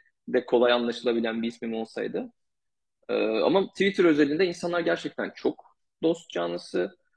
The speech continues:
E, hemen arkadaş olabiliyorsun. Mesela restoran katına gidip, e, o gün mesela bir arkadaşına denk gelemediysen genelde bizim tanışma masaları oluyor haftanın birkaç günü. Oraya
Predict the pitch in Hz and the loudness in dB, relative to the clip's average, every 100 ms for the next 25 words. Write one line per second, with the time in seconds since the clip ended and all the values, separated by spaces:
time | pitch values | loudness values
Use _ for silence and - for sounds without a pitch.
0 | _ _ - 110 135 156 156 113 - 110 | _ _ -4 -2 0 2 2 0 -2 -2
1 | - 107 - 113 113 127 139 - 147 151 | 0 -2 -2 -2 -2 -2 -2 -4 -8 -8
2 | - _ 110 - 120 117 - 127 - 135 | -10 _ -8 -4 0 2 4 2 0 -2
3 | 127 123 - 131 127 123 - - - _ | -2 -4 -10 -4 -2 -4 -6 -12 -20 _
4 | _ _ _ - 104 104 101 80 69 - | _ _ _ 2 4 4 4 2 -2 -8
5 | - _ _ _ _ - 123 120 123 120 | -16 _ _ _ _ 0 2 2 2 2
6 | 123 117 123 120 123 123 120 123 120 123 | 2 6 6 6 2 0 0 -2 0 0
7 | 117 - - - 156 - - _ _ - | 0 -2 -6 -4 -4 -4 -12 _ _ 4
8 | 123 131 135 139 135 147 147 - _ - | 6 8 8 6 4 2 0 -6 _ 0
9 | 131 131 147 139 139 - 139 139 131 104 | 2 2 4 4 4 4 4 6 4 2
10 | - - _ _ 117 - 110 107 110 - | -2 -6 _ _ -12 -8 -8 -8 -8 -8
11 | 107 - 107 104 104 - 113 113 110 | -8 -8 -8 -8 -6 0 4 4 4